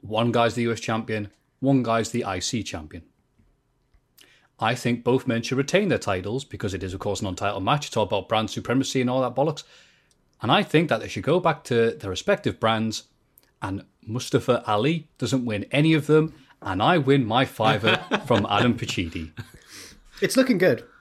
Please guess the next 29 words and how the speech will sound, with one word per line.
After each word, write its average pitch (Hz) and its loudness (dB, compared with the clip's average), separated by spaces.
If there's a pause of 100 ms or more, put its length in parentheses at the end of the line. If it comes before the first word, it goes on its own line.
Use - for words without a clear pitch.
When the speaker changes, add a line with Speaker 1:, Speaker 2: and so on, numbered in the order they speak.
(640)
Speaker 3:
It's - -2
Speaker 1:
It's 139 -2
Speaker 3:
looking 175 2
Speaker 1:
looking - 0
Speaker 3:
good. 143 4
Speaker 1:
very 87 -2
good. 82 -16
But 135 4
if 135 2
Speaker 3:
I 175 2
Speaker 1:
there 139 6
Speaker 3:
mean, 139 8
Speaker 1:
was 135 4
Speaker 3:
but 202 8
Speaker 1:
ever 202 6
a 170 6
time 131 2 (160)
to 123 -2
do 143 4
something 95 -4 (360)
with 110 -6
that 98 -4
type 101 -2
of 90 -10
thing, 90 -6 (420)
it's 120 -2
on 107 2
this 110 -2
pay-per-view. 85 -6